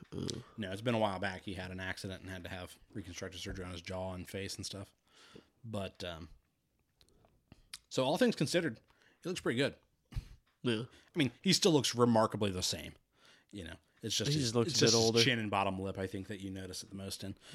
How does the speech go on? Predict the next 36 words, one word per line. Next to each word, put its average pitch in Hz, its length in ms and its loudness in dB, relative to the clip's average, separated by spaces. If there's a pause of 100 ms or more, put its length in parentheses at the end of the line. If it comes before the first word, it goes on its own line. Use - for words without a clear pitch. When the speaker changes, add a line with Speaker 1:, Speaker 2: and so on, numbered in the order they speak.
(160)
Speaker 2:
But, 117 420 2
uh, 101 140 -4
Speaker 1:
A 110 60 -4
little 117 140 0
more 110 220 -2
squared 113 400 -2
off. 113 300 0
Speaker 2:
Mm-hmm. 107 320 0 (240)
Speaker 1:
I 127 100 4
think 135 180 6
that 113 140 4
hairstyle 113 500 4
really 110 200 2
did 110 160 2
it 110 80 -2
in, 110 180 -2
too. 117 300 4 (140)
Speaker 2:
Yeah, 131 300 2
I 90 40 -10
mean, 104 140 -6
it's 110 120 -4
not 117 160 4
a 95 60 -2
great 95 240 4
hairstyle, 98 300 2
but 101 100 2
I'm 98 60 0
sure 110 160 0
it's - 100 -4
what - 100 -8
that 92 140 -6
guy 82 140 -4
looked 82 260 -6
like 87 200 -4
Speaker 1:
Yeah, 87 100 -4
Speaker 2:
hairstyle-wise. 85 640 -4